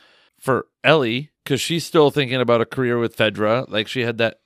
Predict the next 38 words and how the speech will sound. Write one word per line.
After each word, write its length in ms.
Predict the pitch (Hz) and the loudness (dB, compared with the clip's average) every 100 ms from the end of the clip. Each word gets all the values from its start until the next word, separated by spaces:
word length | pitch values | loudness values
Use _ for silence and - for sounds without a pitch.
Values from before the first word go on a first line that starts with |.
| - | -6
interaction 480 | 123 113 113 - 117 | -2 0 0 -4 -4
with 280 | 110 101 104 | -4 -4 -2
the, 420 | 110 107 107 - _ _ | 0 0 -2 -6 _ _
whatever 480 | 107 120 120 113 101 | -4 -2 -2 -2 -4
he 140 | 110 | -4
was, 520 | 101 101 104 117 - _ _ _ - | -4 -2 -2 -6 -12 _ _ _ -8
the, 200 | 110 107 | -4 -2
the 120 | 92 | -4
military 420 | 113 117 113 117 | -4 -4 -2 -4
officer. 580 | 98 98 - 98 110 107 _ _ _ _ _ - | -2 -6 -8 -10 -6 -6 _ _ _ _ _ -4
And, 720 | 123 117 113 110 110 107 - _ - | 0 0 0 -2 -6 -12 -16 _ -10
you 120 | 139 | -4
know, 360 | 123 107 104 - _ 123 | -2 -4 -6 -12 _ -6
am 180 | 131 | -2
I 100 | 127 113 | -2 -2
gonna 220 | 120 120 | -2 -4
be 420 | 117 117 113 110 | -4 -4 -4 -6
part 320 | - - 117 | -8 -2 -2
of 80 | 107 | 0
Fedra 640 | - 143 123 131 123 120 - | 0 0 2 4 4 2 0
and 760 | - 104 107 107 107 104 104 101 - - - | -6 -6 -4 -4 -6 -8 -10 -16 -20 -20 -10
be 240 | 123 117 | -6 -4
in 100 | 110 | -6
the 60 | 104 | -2
military? 800 | 135 190 180 175 170 165 160 - | 0 0 0 0 2 0 -2 -4
Am 120 | 110 | -10
I 80 | 98 | -8
gonna 160 | 101 95 | -10 -8
join 180 | 107 | -8
the 80 | 101 | -6
fire? 220 | 131 156 | 0 2
Like, 220 | 147 139 - | 2 -2 -4
there's 160 | 165 | -2
a 40 | 165 | -2
lot 440 | 127 139 139 139 _ _ _ _ _ _ _ - | 2 4 4 4 _ _ _ _ _ _ _ 2
behind 560 | 143 123 139 139 139 | 2 4 2 2 0
that 260 | 120 107 - | -2 -2 -6
too. 440 | - 139 104 101 | -6 -4 -4 -8